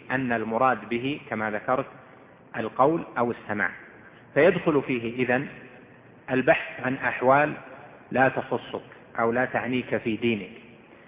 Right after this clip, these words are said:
أو الحرص على معرفة الأخبار،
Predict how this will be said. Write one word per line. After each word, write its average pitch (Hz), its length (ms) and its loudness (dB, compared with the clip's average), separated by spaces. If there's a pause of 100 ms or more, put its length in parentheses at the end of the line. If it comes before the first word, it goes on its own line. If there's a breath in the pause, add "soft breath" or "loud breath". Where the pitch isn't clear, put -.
(260 loud breath)
أو 151 300 6 (800)
الحرص 135 440 0
على 131 260 2
معرفة 131 560 0
الأخبار، 117 580 2